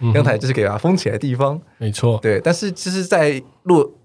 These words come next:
Speaker 2: 面对疫情，或者是面对一个未来的住宅的时候，事实上这些空间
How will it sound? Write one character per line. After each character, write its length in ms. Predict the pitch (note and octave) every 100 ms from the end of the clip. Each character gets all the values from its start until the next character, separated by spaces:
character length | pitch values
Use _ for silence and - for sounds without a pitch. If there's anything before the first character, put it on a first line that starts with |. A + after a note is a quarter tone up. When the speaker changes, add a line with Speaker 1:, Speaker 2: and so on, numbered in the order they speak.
| _
Speaker 2:
面 120 | F#3
对 160 | D3+ C#3
疫 120 | C3
情， 240 | A2 - G#2+
或 100 | B2
者 60 |
是 120 | G#2+ B2+
面 160 | C3
对 120 | A2+
一 40 | G#2+
个 120 | A2
未 160 | D#3 A#2+
来 140 | G#2+
的 60 | G#2
住 160 | C3+
宅 100 | G#2
的 60 | G#2
时 80 | G#2+
候， 40 |
事 160 | G#2 F3+
实 60 |
上 120 | F3+
这 200 | E3 F3
些 80 | E3
空 200 | D#3+ C3
间 120 | A#2